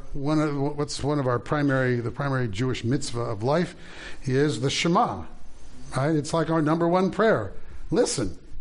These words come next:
hear, Shema Yisrael. Shema Yisrael, hear, because it's one of the ways that you recognize what's going on,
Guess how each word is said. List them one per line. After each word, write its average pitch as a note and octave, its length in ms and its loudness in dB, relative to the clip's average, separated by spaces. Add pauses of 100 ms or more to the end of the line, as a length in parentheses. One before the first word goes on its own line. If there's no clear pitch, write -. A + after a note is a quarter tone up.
(140)
hear, F3 560 0 (240)
Shema F#3+ 460 4
Yisrael. A2+ 540 -2 (840)
Shema G#3 360 0
Yisrael, - 320 0 (140)
hear, D#3 580 0 (200)
because C3+ 640 0 (420)
it's - 140 -4
one C#3+ 160 2
of D3 60 2
the C#3 60 2
ways C3 360 2
that C3+ 220 0
you C3 380 2 (160)
recognize C3+ 640 0
what's B2+ 120 -2
going D3+ 300 2
on, E3+ 320 2